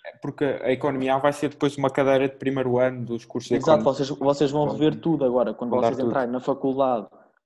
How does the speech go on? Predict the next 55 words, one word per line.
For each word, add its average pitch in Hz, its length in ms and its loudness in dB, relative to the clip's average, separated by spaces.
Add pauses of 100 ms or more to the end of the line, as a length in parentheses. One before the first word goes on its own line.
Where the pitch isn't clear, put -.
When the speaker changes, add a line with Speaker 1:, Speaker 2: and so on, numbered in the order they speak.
(140)
Speaker 2:
e 120 140 0
começarem 123 360 -2
a 127 40 -6
ter 131 60 -4
cadeiras 127 360 0
de - 60 -16
cálculo 120 420 0
ou 107 40 -2
de 113 120 -4
álgebra, 127 440 2
não 147 140 -4
podem 147 200 2
estar 143 160 2
à 143 100 2
espera 147 240 -4
que 147 120 -12
os 143 40 -10
professores - 280 -8
estejam 147 280 2
a 139 40 -2
rever 135 160 -2
como 147 180 -4
é 151 40 -4
que - 80 -18
se, - 140 -20
como 151 160 -6
é 151 40 -6
que 151 80 -14
se - 40 -20
calculam 147 320 -2
Speaker 1:
Sim, 127 40 4
portanto, 151 160 0
Speaker 2:
derivadas. 123 360 2
Speaker 1:
matemática, 131 380 -2
lá 123 80 2
está, 123 220 0
matemática 110 520 -2
nesse 123 200 -2
aspecto, 120 360 -2
por - 80 -14
isso - 120 -4
é 127 40 -2
que 131 80 -4
é 127 40 0
muito 127 240 -4
importante 127 480 -6
já 120 100 -2
terem 120 380 -2
as 113 160 -8
bases 117 320 0
para 123 160 -6
depois 123 180 -6
para 120 120 -2
a - 20 -2
faculdade. 120 460 -4